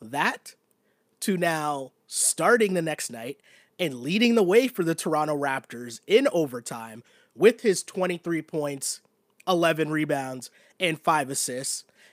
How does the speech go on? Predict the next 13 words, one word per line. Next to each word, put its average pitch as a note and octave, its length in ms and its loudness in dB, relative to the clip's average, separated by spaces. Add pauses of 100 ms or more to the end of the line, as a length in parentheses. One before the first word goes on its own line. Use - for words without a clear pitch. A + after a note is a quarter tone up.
(120)
and F3 300 2
getting D#3+ 300 2
the D3 80 -2
late D3+ 240 -4
game D3 200 -8
stop D3 560 -4
on D3 220 -4
Terry D3 260 -2
Rozier. C#3 560 -6 (840)
How G3 260 4
that G3 200 2
all A#3 160 6
happened, A#3+ 460 -2